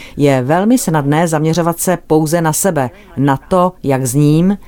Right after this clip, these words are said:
a jestli se budu publiku zamlouvat. Takové zaměření je velice jednostranné. Usilováním o něčí přízeň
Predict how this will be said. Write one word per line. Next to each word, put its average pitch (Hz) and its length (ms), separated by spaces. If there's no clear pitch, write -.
a 123 180
jestli 143 480
se - 160
budu 147 220
publiku 147 400
zamlouvat. 139 600
Takové 254 360
zaměření 190 720
je 156 140
velice 185 300
jednostranné. 143 760
Usilováním 156 720
o 151 60
něčí 156 320
přízeň 160 460